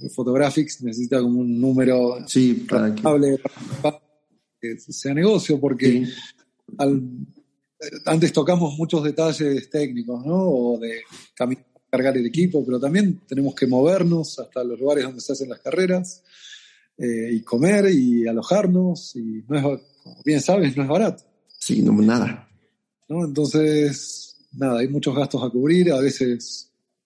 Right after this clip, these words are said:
Speaker 1: eh, los organizadores apoyan, a veces no. Eh, entonces, sí, hay carreras.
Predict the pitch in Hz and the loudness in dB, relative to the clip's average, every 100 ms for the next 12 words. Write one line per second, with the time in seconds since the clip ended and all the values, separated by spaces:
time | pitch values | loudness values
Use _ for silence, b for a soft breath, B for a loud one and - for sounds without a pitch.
0 | _ - 120 117 117 - 107 117 117 120 | _ -10 -10 -8 -8 -6 -4 0 0 4
1 | 127 113 113 175 156 170 151 117 117 - | 4 4 2 4 4 2 2 0 -2 -4
2 | 110 - - - 165 190 185 - B B | -10 -10 -16 -2 0 0 -2 -12 B B
3 | B B B B B _ _ _ _ _ | B B B B B _ _ _ _ _
4 | - 127 117 135 123 _ _ _ - _ | -12 -10 -8 -12 -16 _ _ _ -20 _
5 | _ _ _ _ _ 147 151 147 143 131 | _ _ _ _ _ -2 2 4 4 0
6 | - - - 190 170 175 156 170 165 151 | -6 -4 2 4 4 2 0 0 0 0
7 | 139 - - | -4 -8 -20